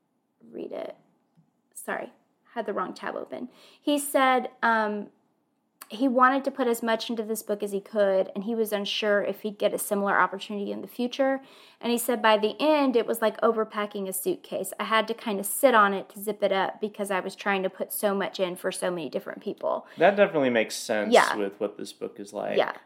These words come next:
Speaker 1: And another thing that he says that I think is so important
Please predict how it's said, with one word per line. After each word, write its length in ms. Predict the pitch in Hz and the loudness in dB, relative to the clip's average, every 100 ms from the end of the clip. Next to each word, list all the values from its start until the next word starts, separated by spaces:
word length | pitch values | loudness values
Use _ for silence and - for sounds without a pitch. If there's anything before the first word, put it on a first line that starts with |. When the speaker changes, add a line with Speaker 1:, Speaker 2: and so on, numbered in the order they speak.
| _ - _ _ | _ -20 _ _
Speaker 1:
And 180 | 285 285 | 6 6
another 500 | 277 269 269 285 339 | 6 8 8 6 2
thing 320 | 330 277 247 233 | 0 0 0 2
that 220 | 208 - | 2 0
he 180 | - 233 | -8 -6
says 320 | - 214 208 | 0 2 2
that 140 | 214 | 0
I 140 | 202 214 | 2 0
think 420 | 220 254 233 - _ | 2 0 -2 -10 _
is 240 | 233 226 | 2 4
so 800 | - - 233 226 226 226 214 208 _ _ _ _ _ _ | -2 2 6 6 6 6 2 -2 _ _ _ _ _ _
important 840 | 208 208 - 269 233 208 202 190 | -8 -8 2 4 4 0 -2 -6